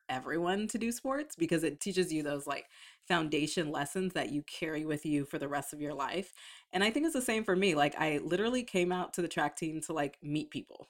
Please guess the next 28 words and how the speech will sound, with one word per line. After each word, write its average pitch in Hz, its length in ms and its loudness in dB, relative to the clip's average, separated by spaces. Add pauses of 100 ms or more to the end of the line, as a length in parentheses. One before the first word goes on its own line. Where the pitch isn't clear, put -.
Like, 151 280 -2
I 139 60 2
was 147 140 0
at 135 100 2
a 170 60 4
new 196 140 4
school, 165 580 6
like, 143 280 0
I 147 60 2
needed 151 300 2
friends, 156 560 2 (360)
and 156 160 0
my 151 140 0
family 160 320 -2
was 156 140 -6
like, 151 160 -4
"Like, 151 280 -6
this 175 160 2
is 190 120 0
a 185 60 6
good, 165 480 2 (220)
like, 147 300 0
way 151 240 2
for 151 140 -4
you 147 140 2
to 151 60 -4
meet 147 200 -6
people." - 360 -8